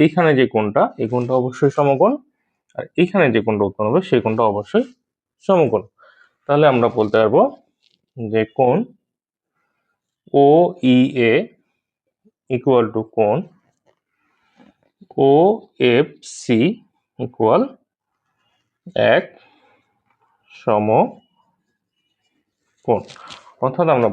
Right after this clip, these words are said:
বলতে পারবো যে এই কোণটা, অর্থাৎ ওইএ equal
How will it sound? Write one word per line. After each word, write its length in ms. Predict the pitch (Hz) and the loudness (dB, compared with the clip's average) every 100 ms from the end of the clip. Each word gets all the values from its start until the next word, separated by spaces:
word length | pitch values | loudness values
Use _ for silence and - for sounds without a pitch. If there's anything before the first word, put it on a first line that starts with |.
| 110 | -2
বলতে 160 | 104 107 | -2 0
পারবো 200 | 110 208 254 - _ _ _ - | 2 0 0 -16 _ _ _ -12
যে 240 | 113 110 113 - _ - | -4 -2 -2 -4 _ 0
এই 80 | 165 175 | 0 2
কোণটা, 300 | 113 98 107 123 | -2 -2 0 -2
অর্থাৎ 260 | 127 147 - - 135 147 | 0 -2 -2 -8 -2 2
ওইএ 920 | 170 175 123 117 117 - - 123 147 254 - _ _ _ _ _ _ _ _ _ _ | 2 0 -2 -2 -4 -8 -4 2 2 0 -8 _ _ _ _ _ _ _ _ _ _
equal 400 | 139 - 120 110 | -8 -2 0 2